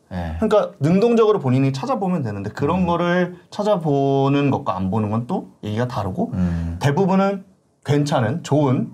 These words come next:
Speaker 2: 책
Speaker 1: 네.
Speaker 2: 같은 경우는 그런 것들이 담겨 있다라고
Speaker 1: 아.
Speaker 2: 말씀을 드릴 수도 있을 것 같아요.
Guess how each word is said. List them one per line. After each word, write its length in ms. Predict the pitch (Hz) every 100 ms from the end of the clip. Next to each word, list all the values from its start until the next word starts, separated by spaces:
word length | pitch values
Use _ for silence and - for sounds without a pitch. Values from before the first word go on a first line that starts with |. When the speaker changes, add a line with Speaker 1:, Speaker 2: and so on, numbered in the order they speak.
| - -
Speaker 2:
책 180 | 240
Speaker 1:
네. 140 | 95 87
Speaker 2:
같은 340 | 202 196 180
경우는 560 | 143 120 113 160 254 - -
그런 260 | - 117
것들이 400 | 104 92 107 151
담겨 340 | 180 98 101 113
있다라고 380 | 90 - 92 92 -
Speaker 1:
아. 320 | - 90 87 92
Speaker 2:
말씀을 360 | 85 104 127
드릴 180 | 131 104
수도 240 | 101 -
있을 200 | 113 - -
것 40 |
같아요. 300 | - - -